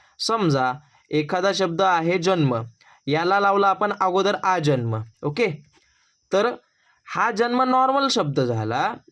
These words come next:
त्याच्यासमोर हा आ लावल्यामुळे याचा जो काही अर्थ मोठ्या प्रमाणात बदलला किंवा बदलत असेल, तर तो काय, अव्ययीभाव समासामध्ये या ठिकाणी वळतो. लक्षात ठेवा,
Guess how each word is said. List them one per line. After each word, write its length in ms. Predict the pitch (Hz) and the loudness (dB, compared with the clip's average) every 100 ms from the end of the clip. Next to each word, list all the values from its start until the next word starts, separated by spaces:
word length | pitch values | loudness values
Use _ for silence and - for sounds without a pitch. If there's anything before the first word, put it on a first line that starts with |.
| - | -6
त्याच्यासमोर 640 | 147 180 190 190 208 240 - _ | -2 -2 -2 0 0 -2 -4 _
हा 200 | - 185 214 - | -8 -6 -4 0
आ 200 | 185 233 | 2 4
लावल्यामुळे 640 | 226 220 226 233 233 269 302 - _ | 2 2 2 0 0 0 -4 -14 _
याचा 320 | 160 175 220 | -2 0 0
जो 160 | 233 233 | 0 0
काही 300 | 233 226 233 - | 0 0 -2 0
अर्थ 340 | 196 202 208 247 | -2 -2 0 -2
मोठ्या 500 | 254 - 196 196 220 | -2 -2 -2 0 -2
प्रमाणात 400 | 214 214 214 208 | 0 0 0 0
बदलला 560 | 165 165 202 196 120 110 _ _ _ _ | 0 2 2 2 0 -4 _ _ _ _
किंवा 180 | 156 202 | -2 0
बदलत 440 | 180 175 190 220 | 2 2 0 0
असेल, 360 | 202 151 147 107 - _ _ - | -2 -2 -2 -4 -12 _ _ -2
तर 180 | 214 226 _ | -2 -2 _
तो 140 | 185 190 | -2 0
काय, 200 | 202 - _ - | -2 -4 _ 0
अव्ययीभाव 640 | 165 156 165 175 170 156 | 0 2 2 2 2 2
समासामध्ये 800 | 160 147 135 139 135 120 120 156 - - _ _ _ | 0 -2 -2 -2 -2 -2 0 -2 -4 -12 _ _ _
या 80 | 139 | -4
ठिकाणी 600 | 131 127 127 143 185 247 _ - | -2 -2 0 0 -2 -4 _ -2
वळतो. 680 | 151 147 147 147 175 - - | 2 2 2 2 0 0 -2
लक्षात 360 | 180 180 - | -2 -2 -4
ठेवा, 300 | 180 143 117 | -2 0 -2